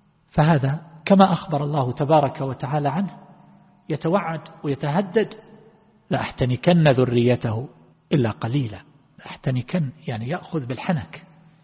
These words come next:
فهو عدو يتربص بهم، يقول: "لأحتنكن ذرية آدم هذا الذي أمرت بالسجود له وكرم علي، ثم طردت بسببه من العالم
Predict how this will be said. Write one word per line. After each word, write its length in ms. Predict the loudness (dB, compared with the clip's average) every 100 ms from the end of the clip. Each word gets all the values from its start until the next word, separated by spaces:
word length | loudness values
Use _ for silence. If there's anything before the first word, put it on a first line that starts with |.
| _ _ _
فهو 140 | -12
عدو 320 | -4 -2 -2 -4 -12 -20 -12 -6
يتربص 540 | 2 2 4 0 2
بهم، 280 | 4 4 4 -6 -20
يقول: 220 | -6 -2
"لأحتنكن 640 | -2 -2 2 2 4 6
ذرية 420 | 8 6 6 4 4
آدم 380 | 4 6 8 8
هذا 300 | 6 6 2 -6 -20 -20 -20 -2 4
الذي 240 | 6 6
أمرت 300 | 6 6 6
بالسجود 600 | 0 0 2 6 4 2 -12 -20 -20 -20 -20 -20 -20 _ 4
له 340 | 6 8 4 -4 -20 -8 -8
وكرم 460 | 6 6 8 6
علي، 300 | 6 6 4 -2 -2
ثم 200 | 2 2
طردت 400 | 4 2 2 0
بسببه 680 | -4 0 2 2 2 -6 -10 -10 -4
من 220 | -2 -4 -12 -20 _ _ _ _ _ _ _
العالم 500 | 4 6 8 6 2